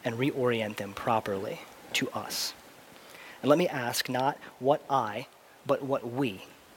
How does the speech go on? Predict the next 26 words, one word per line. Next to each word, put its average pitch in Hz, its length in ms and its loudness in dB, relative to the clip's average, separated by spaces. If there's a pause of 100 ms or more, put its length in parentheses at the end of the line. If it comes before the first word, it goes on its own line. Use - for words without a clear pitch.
(680)
and 123 180 0
not 139 260 6 (200)
could 175 180 2
have 131 140 4
done, 104 260 -2 (420)
but 113 220 4 (760)
can 127 320 0
yet 110 220 0
do. - 80 -10 (1300)
What 147 300 6
can 117 340 0
we 143 380 2 (200)
do 107 200 -4 (760)
to 117 100 -2
love 113 520 2
one 123 120 2
another 107 360 -2 (120)
sincerely 107 800 -2 (680)
as 104 140 0
a 104 40 -4
people 110 280 0
of 98 80 -2
God? 104 240 -2 (1160)
Can 180 320 6
we 175 140 6
be 139 320 2